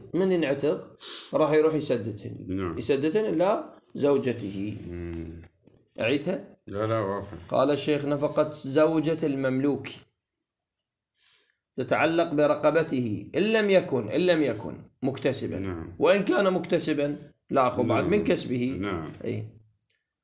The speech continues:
Speaker 1: شلون إن لم يكن؟ شلون النفقة تتعلق برقبته؟ قال: "يباع منه في كل يوم بقدر"، ها، يباع متعلقة بذيك العبارة.
Speaker 2: نعم.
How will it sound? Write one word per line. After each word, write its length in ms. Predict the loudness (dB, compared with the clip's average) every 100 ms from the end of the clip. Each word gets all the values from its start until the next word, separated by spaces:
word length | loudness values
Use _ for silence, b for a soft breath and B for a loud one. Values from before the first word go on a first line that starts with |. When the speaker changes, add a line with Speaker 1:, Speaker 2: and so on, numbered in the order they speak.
| _ _ -14
Speaker 1:
شلون 360 | 0 4 6
إن 60 | 4
لم 200 | 4 4
يكن؟ 280 | 2 2 -2
شلون 300 | 2 2 4
النفقة 400 | 4 2 2 -4
تتعلق 460 | 0 4 4 2
برقبته؟ 640 | 2 2 4 2 0 -2 -2
قال: 300 | 4 4 6
"يباع 540 | 6 6 6 6 4
منه 280 | 2 2 2
في 180 | 2 2
كل 300 | 2 2 4
يوم 480 | 6 6 4 2 2
بقدر"، 460 | 2 2 2 2
ها، 80 | 2
يباع 320 | 2 4 2
متعلقة 520 | 2 2 4 4 2
بذيك 220 | -2 -2 -2
العبارة. 420 | -2 -2 -2 -4
Speaker 2:
نعم. 300 | -4 -4